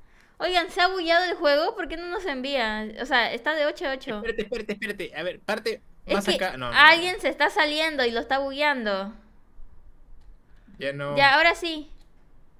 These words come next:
Speaker 2: No,
Speaker 1: No.
Speaker 2: no, no, nos está man-, nos va a mandar, nos va a mandar. Solamente espérate, nada.
Speaker 1: A ver, vamos a pegarnos acá por si acaso.
Speaker 2: No, no, quédate aquí. Ah, no, sí.
Speaker 1: Ahora sí.
Speaker 2: Que no vaya a ser que se-
Speaker 1: ¿Ya?
Speaker 2: Pero yo me quedé en el juego.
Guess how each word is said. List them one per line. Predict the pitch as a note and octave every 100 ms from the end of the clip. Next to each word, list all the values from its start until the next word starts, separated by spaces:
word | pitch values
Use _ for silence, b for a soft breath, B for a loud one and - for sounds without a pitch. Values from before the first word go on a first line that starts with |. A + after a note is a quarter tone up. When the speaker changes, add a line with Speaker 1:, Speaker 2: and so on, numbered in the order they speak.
| -
Speaker 2:
No, | A#2+ C4 G#3+
Speaker 1:
No. | G#3 A3+
Speaker 2:
no, |
no, | A3 B3 G#3+
nos | F#3+
está | G3+
man-, | B3 A#3+
nos | G3
va | A#3
a |
mandar, | C#4 C4+ A#3+
nos | G#3+
va |
a | A#3
mandar. | A3 D#3+
Solamente | G#3 A3 G#3+
espérate, | G3+ G3+ C3 B2+
nada. | C3+ - - - - - - - _
Speaker 1:
A | - A3
ver, | A3
vamos | B3+ E4
a | D4
pegarnos | C4+ C#4 D4
acá | B3+ A#3+ A3+
por | G#3+
si | A3
acaso. | G3 F4
Speaker 2:
No, | F#4+
no, | G4 C#4+
quédate | C4+ D#4+ D#4+ -
aquí. | - B3+ -
Ah, | D#3+ D3 D3+
no, | C#3+ B2
sí. | A#2+ - B2 B2 - - - - - - - - _
Speaker 1:
Ahora | - D4 D#4
sí. | E4+ D4+
Speaker 2:
Que | C#3+
no |
vaya | D#3 F3+
a |
ser | D#4+
que | -
se- | - B3
Speaker 1:
¿Ya? | D4+ G4 - -
Speaker 2:
Pero | C#4
yo | C#4+
me | F#4
quedé | F#4+ F#4+ G4
en |
el | F#4+
juego. | - F#4+ G4 F4+ A3 D3+